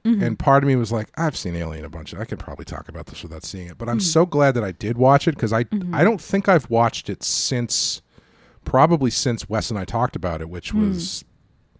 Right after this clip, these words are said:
Speaker 2: at least five years ago.
Speaker 1: Yeah.
Speaker 2: And, um, I had forgotten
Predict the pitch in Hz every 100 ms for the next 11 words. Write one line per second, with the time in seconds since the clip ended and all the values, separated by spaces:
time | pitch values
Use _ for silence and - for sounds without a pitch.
0 | _ _ _ _ _ _ _ 85 76 87
1 | - - 98 92 90 92 101 104 113 117
2 | 185 170 160 - _ _ _ 113 110 110
3 | 107 104 98 - - - 117 110 107 101
4 | 92 87 _ _ - 131 160 151 - 107
5 | 120 135 151 107 85